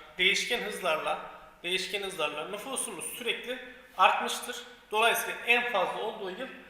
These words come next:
iki bin on yedidir bu grafiğe göre. Elli beş altmış yıllarındaki Türkiye nüfusu aynıdır demiş. Arkadaşlar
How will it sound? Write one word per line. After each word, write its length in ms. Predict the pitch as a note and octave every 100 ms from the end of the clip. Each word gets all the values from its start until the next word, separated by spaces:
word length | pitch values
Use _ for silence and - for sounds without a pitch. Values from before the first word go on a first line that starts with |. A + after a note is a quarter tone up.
| - - -
iki 240 | G#3 G#3+
bin 120 | B3+ - - - - -
on 180 | - A#3+
yedidir 460 | A3 F#3 G3+ C4+ - - G#3
bu 100 | A3
grafiğe 340 | G3+ - F3
göre. 200 | C#3+ B2 - - - - - - - _
Elli 260 | A3+ A#3 C#4
beş 160 | C4+
altmış 340 | B3 B3+ C4 C4
yıllarındaki 480 | B3 A#3+ A#3+ A#3 -
Türkiye 280 | A3+ B3
nüfusu 380 | A#3+ A#3 A#3+ - G#3+
aynıdır 460 | A3+ A#3+ G#3+ G3
demiş. 240 | F#3 A3 - - - - - - -
Arkadaşlar 460 | G#3 G#3+ B3+ -